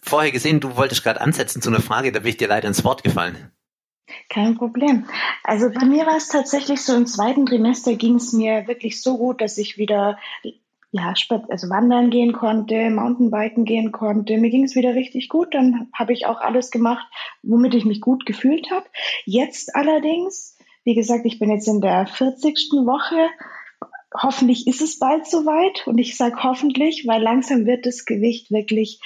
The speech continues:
Speaker 2: viel und wird auch unangenehm zum Spazierengehen, zum Tragen. Und ich habe langsam auch das Gefühl, meine Gelenke merke ich, wo ich noch keine Knieprobleme hatte,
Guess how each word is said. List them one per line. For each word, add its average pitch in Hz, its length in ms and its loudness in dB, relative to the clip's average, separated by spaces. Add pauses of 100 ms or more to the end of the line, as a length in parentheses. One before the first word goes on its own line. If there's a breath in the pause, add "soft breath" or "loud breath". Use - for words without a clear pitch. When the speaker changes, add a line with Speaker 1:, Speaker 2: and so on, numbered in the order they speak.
(200 loud breath)
Speaker 2:
viel 196 520 0 (420 loud breath)
und 202 200 0
wird 233 180 0
auch - 140 -4
unangenehm 262 920 2
zum 240 180 2
Spazierengehen, 233 840 2
zum 262 200 2
Tragen. 226 460 0
Und 208 120 2
ich 202 140 -4
habe 226 160 -2
langsam 262 420 0
auch 294 260 -2
das - 280 -14 (240)
Gefühl, 320 540 0 (320 loud breath)
meine 220 240 2
Gelenke 208 720 0
merke 202 440 0
ich, - 420 -4 (300 loud breath)
wo 233 80 2
ich 240 140 0
noch 240 180 2 (460)
keine 302 560 2
Knieprobleme 233 880 2
hatte, 262 220 0